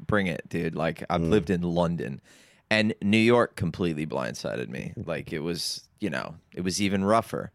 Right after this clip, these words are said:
Speaker 2: Yeah.
Speaker 1: I was just in the street for, like, I was there, I mean, I was there for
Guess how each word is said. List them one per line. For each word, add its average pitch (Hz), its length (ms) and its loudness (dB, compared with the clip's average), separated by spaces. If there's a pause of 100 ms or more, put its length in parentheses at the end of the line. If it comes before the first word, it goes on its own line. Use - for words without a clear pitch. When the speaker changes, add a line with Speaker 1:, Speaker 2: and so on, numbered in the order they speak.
(200)
Speaker 2:
Yeah. 78 280 -2
Speaker 1:
I 87 60 2
was 98 160 0
just 104 200 -2
in 107 100 0
the 98 80 0
street 110 360 0
for, 95 140 -2
like, 87 220 0 (220)
I 104 60 0
was 110 140 0
there, 127 200 4
I 107 120 4
mean, 113 280 2
I 104 60 4
was 101 100 0
there 104 140 2
for 101 220 0